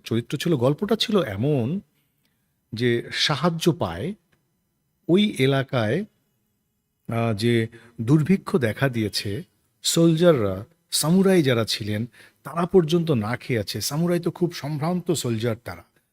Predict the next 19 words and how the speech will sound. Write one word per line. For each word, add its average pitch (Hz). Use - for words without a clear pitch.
তাদের -
একটা 160
ডিগনিটি 131
আছে -
এবং 143
তাদের 143
পরিবার 156
সবচেয়ে -
ভালো 139
জীবনযাপন 127
ওই 107
সময় 104
করবার 107
কথা -
বা 107
করতো। 170
যখন 156
এই 202
সিচুয়েশনটা 202